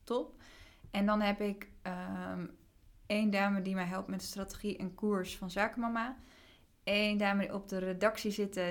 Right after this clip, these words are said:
die echt mij helpt met alle content online krijgen. En dan heb ik nog een filmer en editor die me helpt met de afleveringen. Ehm, dus dan zijn we nu eigenlijk voor Zakenman met z'n vieren. En dan, eh, met, ja, degene van See You erbij zijn we met z'n vijven.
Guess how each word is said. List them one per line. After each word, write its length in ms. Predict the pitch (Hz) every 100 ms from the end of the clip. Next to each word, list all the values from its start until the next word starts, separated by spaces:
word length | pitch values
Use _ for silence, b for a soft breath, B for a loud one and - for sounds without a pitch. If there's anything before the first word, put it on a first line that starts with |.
| 175
die 240 | 180 175
echt 240 | - 170 175
mij 140 | 175
helpt 200 | 170 170
met 180 | 165 -
alle 220 | 170 165 -
content 440 | 226 226 214 202
online 340 | 196 185 175 180
krijgen. 580 | 180 170 175 - 190 - B B B B
En 120 | - 214
dan 140 | 226
heb 140 | 208
ik 80 | 196
nog 280 | 190 185 -
een 100 | 185
filmer 300 | - 190 180
en 100 | 170
editor 440 | - 190 190 180 175
die 120 | 180
me 80 | 170
helpt 280 | 165 165 170
met 160 | 165
de 80 | -
afleveringen. 960 | - - 180 175 175 175 175 185 262 320 B B B B -
Ehm, 720 | 202 196 196 196 190 185 190
dus 120 | 202
dan 100 | 208
zijn 180 | 202 202
we 60 | 196
nu 60 | 190
eigenlijk 260 | 185 175
voor 100 | -
Zakenman 440 | 196 208 220 175 170
met 120 | 165
z'n 100 | -
vieren. 360 | - 196 180
En 180 | 165 170
dan, 240 | 170 165 165
eh, 80 | 165 165 160 - - -
met, 220 | 175 175 - - _ - -
ja, 120 | 208
degene 300 | 175 185 180
van 120 | 175
See 200 | 170 202
You 140 | 185 175
erbij 300 | 175 156 165
zijn 120 | 170
we 60 |
met 120 | 165 165
z'n 80 |
vijven. 580 | - 170 208 247 - 262